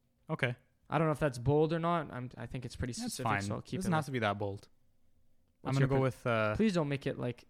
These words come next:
Speaker 2: something by a defenseman.
Speaker 1: By a defenseman?
Speaker 2: Yeah.
Speaker 1: Like Gustafsson?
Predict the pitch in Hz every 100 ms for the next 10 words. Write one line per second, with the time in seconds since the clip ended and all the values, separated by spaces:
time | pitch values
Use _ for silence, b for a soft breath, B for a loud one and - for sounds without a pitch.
0 | - - 131 - 123 123 120 113 - 117
1 | 117 - 113 113 - _ _ _ _ _
2 | _ - - - 117 110 110 123 135 208
3 | 208 131 120 113 - _ 110 104 117 160
4 | - 196